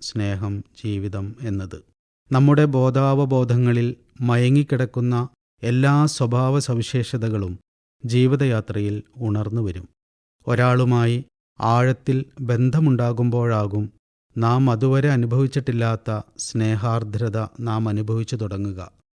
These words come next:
അതേ ആളുമായുള്ള ബന്ധത്തിൽ തന്നെയാകും തന്നിലൊരിക്കലും ഉണർന്നു വന്നിട്ടില്ലാത്ത ഹിംസാത്മകമായ ഭാവവും നമ്മിൽ ഉണർന്നു വരിക. രണ്ടു വ്യക്തികൾ തമ്മിൽ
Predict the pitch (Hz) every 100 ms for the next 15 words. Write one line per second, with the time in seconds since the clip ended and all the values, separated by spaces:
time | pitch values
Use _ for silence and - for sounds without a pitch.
0 | - 123 139 156 160 147 147 143 143 139
1 | 139 131 120 120 117 135 131 123 127 120
2 | 107 104 101 85 _ _ _ _ _ -
3 | 117 131 127 117 120 - 131 131 135 -
4 | 120 123 120 151 139 123 110 113 113 113
5 | - 107 107 _ - 117 117 - 131 131
6 | 147 139 135 127 123 131 123 110 113 120
7 | 113 95 - _ 120 107 110 110 101 101
8 | 107 101 98 95 78 _ _ _ _ 117
9 | 113 120 123 117 123 123 117 120 117